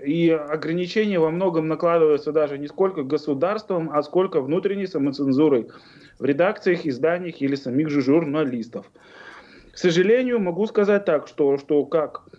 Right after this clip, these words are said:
э, в Российской Федерации, так и у нас в Республике Башкортостан, э, начала складываться достаточно, э,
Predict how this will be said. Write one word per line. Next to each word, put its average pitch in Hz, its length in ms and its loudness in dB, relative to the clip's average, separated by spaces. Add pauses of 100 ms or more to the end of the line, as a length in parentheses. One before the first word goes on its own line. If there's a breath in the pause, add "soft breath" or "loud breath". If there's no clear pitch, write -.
(300)
э, 135 280 4
в 131 80 -2
Российской 226 420 -2
Федерации, 202 560 0
так 156 180 -4
и 151 40 -6
у 156 40 -6
нас 220 180 -6
в 208 40 -2
Республике 185 500 0
Башкортостан, 170 800 -2 (560 loud breath)
э, 143 280 2
начала 180 360 -2
складываться 170 640 0
достаточно, 147 640 -2 (640)
э, 127 360 0